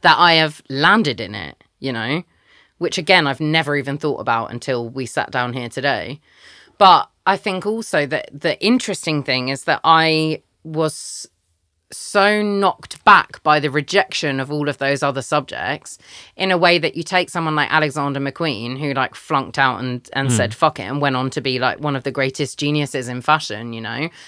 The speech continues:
Speaker 1: I could have done that,
Speaker 2: I
Speaker 1: but
Speaker 2: mean,
Speaker 1: I
Speaker 2: you
Speaker 1: didn't.
Speaker 2: have. Oh, well, not in fashion, but you, you have done that.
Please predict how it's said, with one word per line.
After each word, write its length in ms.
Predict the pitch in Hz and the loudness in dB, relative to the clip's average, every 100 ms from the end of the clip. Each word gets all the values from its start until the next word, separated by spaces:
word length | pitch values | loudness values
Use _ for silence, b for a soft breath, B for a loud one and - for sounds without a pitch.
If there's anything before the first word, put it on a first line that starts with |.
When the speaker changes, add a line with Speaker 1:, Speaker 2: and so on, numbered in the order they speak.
| b - | b -2
Speaker 1:
I 100 | 254 | -2
could 140 | - | 0
have 80 | 294 | -2
done 220 | 139 131 | -2 -2
that, 280 | 127 175 247 _ _ _ _ _ _ _ - | 0 0 -2 _ _ _ _ _ _ _ -2
Speaker 2:
I 20 | |
Speaker 1:
but 60 | 135 | 2
Speaker 2:
mean, 80 | |
Speaker 1:
I 40 | - | 2
Speaker 2:
you 80 | 202 | 6
Speaker 1:
didn't. 160 | - | 6
Speaker 2:
have. 280 | 139 104 110 - | 6 4 -4 0
Oh, 60 | 143 | 2
well, 300 | 131 104 101 | 4 2 -2
not 180 | 139 123 | -4 -4
in 60 | 120 | 2
fashion, 400 | 143 151 107 104 | 2 2 -2 -8
but 100 | 107 | -6
you, 160 | 117 101 120 | -4 -4 -4
you 160 | 120 | 0
have 200 | 110 120 | 2 2
done 240 | - 131 104 | 0 -2 -4
that. 240 | 95 - | -8 -10